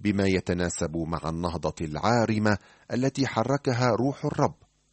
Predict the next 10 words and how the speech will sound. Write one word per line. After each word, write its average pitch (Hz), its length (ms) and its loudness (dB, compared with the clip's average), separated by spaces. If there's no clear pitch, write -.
إذ 104 180 -2
نستطيع 82 540 -2
أن 90 100 -4
نرى 92 280 4
شعبًا 95 760 0
متحدًا 98 880 0
وتحطيمًا 113 640 0
لكل 110 500 0
أشكال 113 480 2
الوثنية، 110 800 2